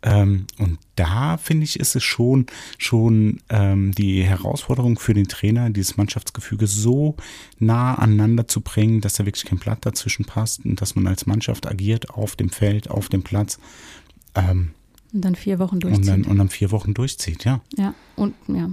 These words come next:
Speaker 2: plus die Vorbereitung und so, ja.
Speaker 1: Mhm.
Speaker 2: Ja, bin ich auch, ähm, wirklich sehr gespannt.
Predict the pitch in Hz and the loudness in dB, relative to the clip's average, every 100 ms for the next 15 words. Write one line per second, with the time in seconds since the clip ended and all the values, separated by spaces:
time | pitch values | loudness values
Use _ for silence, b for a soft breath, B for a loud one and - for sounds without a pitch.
0 | 175 202 - 190 190 180 180 185 185 - | -8 -10 -8 -6 -4 -2 -2 -2 -4 -4
1 | 180 170 185 - B B B B 90 247 | -4 -2 -2 -4 B B B B 4 4
2 | 226 240 220 226 214 - 214 208 202 202 | 6 4 4 0 -2 -2 2 4 4 2
3 | 208 202 233 269 240 226 214 - 196 240 | 2 2 2 2 0 0 0 -2 0 4
4 | 269 - | 2 0